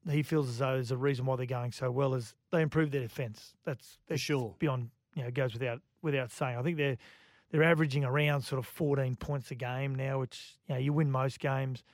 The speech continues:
Speaker 1: Obviously, your halves are really important, Badge. Laurie and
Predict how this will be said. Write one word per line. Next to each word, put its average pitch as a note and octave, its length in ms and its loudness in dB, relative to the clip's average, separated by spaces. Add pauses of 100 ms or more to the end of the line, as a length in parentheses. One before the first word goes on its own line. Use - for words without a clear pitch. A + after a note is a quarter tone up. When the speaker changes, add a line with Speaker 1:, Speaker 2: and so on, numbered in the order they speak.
(400)
Speaker 1:
Obviously, D#3 320 4
your C#3 100 2
halves D3+ 420 6
are D3 80 2
really D#3 220 4
important, D3+ 480 0
Badge. D3 480 0 (240)
Laurie D3 360 4
and C3+ 200 -2